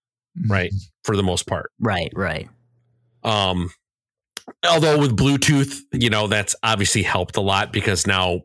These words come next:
Speaker 1: most things you can just kinda open your phone up and, you know, run things on your phone. But, you know, not everybody wants to do that on their phone. Some people wanna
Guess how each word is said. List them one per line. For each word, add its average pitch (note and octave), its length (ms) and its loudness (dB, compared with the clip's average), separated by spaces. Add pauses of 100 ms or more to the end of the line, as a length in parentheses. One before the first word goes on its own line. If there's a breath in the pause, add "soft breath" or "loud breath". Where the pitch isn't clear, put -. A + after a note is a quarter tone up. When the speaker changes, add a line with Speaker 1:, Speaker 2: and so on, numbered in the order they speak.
Speaker 1:
most G2+ 420 0
things F#2 400 0
you F#2 80 -2
can F2 140 -4
just - 200 -2
kinda F#2+ 220 -2
open G2 260 -2
your F2+ 100 0
phone F2+ 260 -2
up F2+ 220 -4
and, D#2+ 240 -6 (420 loud breath)
you F3 80 0
know, A2 120 2
run F#2+ 180 0
things F#2+ 180 0
on G2 100 0
your G#2 100 0
phone. F#2+ 360 0
But, A2 160 0 (120)
you E3 120 2
know, D3+ 80 2
not C#3+ 220 2
everybody A#2+ 480 2
wants G#2 420 0
to C3+ 140 0
do F#2 240 -2
that F2+ 180 0
on F#2 120 -2
their G#2 100 0
phone. F#2+ 320 -2
Some - 180 -2
people G2 320 -2
wanna F#2 220 0